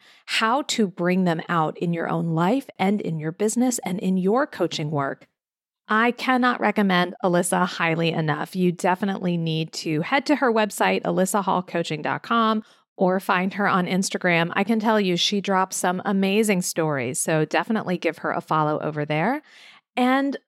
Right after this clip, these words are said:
while you're over on Instagram, come find me. I'm at Coach with Clarity, and let me know what you thought of today's show.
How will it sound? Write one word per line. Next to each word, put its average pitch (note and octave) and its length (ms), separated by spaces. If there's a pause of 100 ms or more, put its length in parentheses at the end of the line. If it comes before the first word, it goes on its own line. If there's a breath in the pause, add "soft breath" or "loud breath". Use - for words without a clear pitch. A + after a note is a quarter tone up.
while C4 340
you're F4+ 220
over D#4 180
on D4 120
Instagram, C#4+ 640
come E4+ 240
find D#4+ 320
me. F#3+ 260
I'm A3 300
at G#3+ 320
Coach - 320
with F3 160
Clarity, A3+ 560
and C4 200
let C#4 220
me C#4+ 160
know C4+ 300
what F3+ 300
you A3 140
thought D3 360 (240 loud breath)
of E3+ 180
today's D3 360
show. - 400